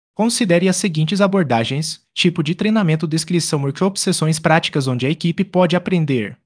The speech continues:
Tutoriais em vídeo, materiais visuais que podem ser assistidos a qualquer momento. Manuais de uso, documentos que detalham o processo passo a passo. Estratégias para uma transição suave. Para garantir uma transição tranquila, você pode adotar algumas estratégias.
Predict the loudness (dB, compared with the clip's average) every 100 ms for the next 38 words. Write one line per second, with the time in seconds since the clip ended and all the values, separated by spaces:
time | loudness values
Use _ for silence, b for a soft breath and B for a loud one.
0 | _ _ -2 2 4 6 4 4 2 2
1 | 2 2 4 4 4 4 2 2 4 4
2 | 2 0 -2 2 4 4 4 2 2 0
3 | 2 0 2 0 0 0 2 2 4 4
4 | 2 -2 -10 _ _ _ -2 2 4 2
5 | 2 -2 -2 -4 -2 0 0 -2 -4 -4
6 | -2 0 2 2 0 -2 -4 -2 -4 -4
7 | -2 -2 0 -2 -2 -2 -2 -8 -14 -20
8 | _ _ _ -6 0 0 2 2 2 0
9 | 0 2 2 2 0 0 0 2 2 2
10 | 2 2 4 2 0 2 2 2 2 4
11 | 2 2 0 0 0 2 2 2 2 2
12 | 2 0 -4 -4 -2 -2 0 2 2 2
13 | 2 2 2 0 0 0 0 0 -2 2
14 | 0 0 -4 -8 -10